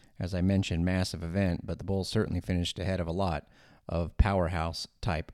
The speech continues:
programs. On the women's side, out of thirty-five teams, South Florida finished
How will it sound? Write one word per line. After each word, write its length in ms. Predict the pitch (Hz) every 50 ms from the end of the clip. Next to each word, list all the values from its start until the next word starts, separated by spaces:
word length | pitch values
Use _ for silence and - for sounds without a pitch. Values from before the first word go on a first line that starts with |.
| _ -
programs. 520 | 104 101 98 90 92 80 73 69 73 80
On 120 | 85 80 80
the 60 | 85
women's 300 | 101 131 147 139 117 -
side, 400 | - 120 110 110 127 147 143 - -
out 100 | 101 101
of 80 | 98 -
thirty-five 640 | - - 151 170 170 123 - 110 101 98 95 -
teams, 480 | - - 104 95 98 107 113 117 - -
South 300 | - - 101 95 95 -
Florida 220 | - 104 95 92
finished 480 | - - 104 92 95 92 92 - -